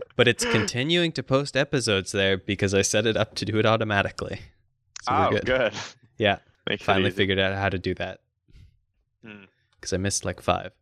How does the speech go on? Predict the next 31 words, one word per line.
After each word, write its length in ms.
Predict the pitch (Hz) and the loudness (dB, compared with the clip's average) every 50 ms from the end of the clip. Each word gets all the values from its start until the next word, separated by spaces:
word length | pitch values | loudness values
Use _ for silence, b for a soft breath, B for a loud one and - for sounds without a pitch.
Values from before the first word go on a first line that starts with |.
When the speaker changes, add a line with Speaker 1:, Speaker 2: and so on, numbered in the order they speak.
| _ _ - | _ _ -14
Speaker 1:
But 100 | - - | -8 -4
now 140 | 107 127 143 | -2 0 0
it's 120 | 139 - | -2 -2
good. 280 | - 135 120 95 - - _ _ _ _ _ _ _ _ _ _ _ _ _ _ _ _ | -2 -2 -2 -2 -4 -8 _ _ _ _ _ _ _ _ _ _ _ _ _ _ _ _
Speaker 2:
Perfect. 480 | - 135 165 160 - - - - _ _ - | 0 2 2 0 -2 -8 -16 -18 _ _ -4
Speaker 1:
I, 20 | |
I 20 | 107 | -2
mean, 120 | 104 101 | 0 0
it'd 80 | 101 98 | 2 2
be 100 | 104 101 | 2 2
helpful 340 | 104 107 104 - - 117 107 | 2 2 2 0 0 -2 -2
if 120 | 92 - | -2 -2
one 140 | - 110 - | -2 -2 0
of 100 | - 92 | 0 0
us 180 | 92 - - | 0 0 0
was 280 | 101 98 - - - - | -2 -4 -4 -6 -6 0
there, 340 | - 90 92 101 143 147 - _ | 2 2 2 2 -2 -6 -10 _
but 240 | - 98 87 - - _ _ _ - | -8 -6 -6 -8 -10 _ _ _ 0
Speaker 2:
I 100 | - 151 | 0 2
might 220 | 147 123 87 - | 2 0 0 -2
pop 240 | - 95 92 - - | -2 -2 -2 0 2
on 200 | 95 92 92 92 95 _ _ _ _ _ | 2 2 0 -2 -8 _ _ _ _ _
sometime. 540 | - 92 95 92 - 98 92 90 92 92 _ _ _ _ _ - | -12 -12 -12 -4 -2 -2 -2 -2 -6 -12 _ _ _ _ _ -4
Speaker 1:
But 140 | 127 123 | -2 0
yeah, 200 | 120 139 170 214 | 2 2 2 2
no, 220 | 185 143 160 175 123 | 2 2 0 0 2
that 140 | 98 117 131 | 2 2 2
would 100 | 147 135 | 2 2
be 60 | 123 | 0
sick. 240 | - 156 107 - - | 0 0 0 0 0
So 460 | - 127 123 123 120 117 107 - | 0 0 2 2 2 0 -2 -4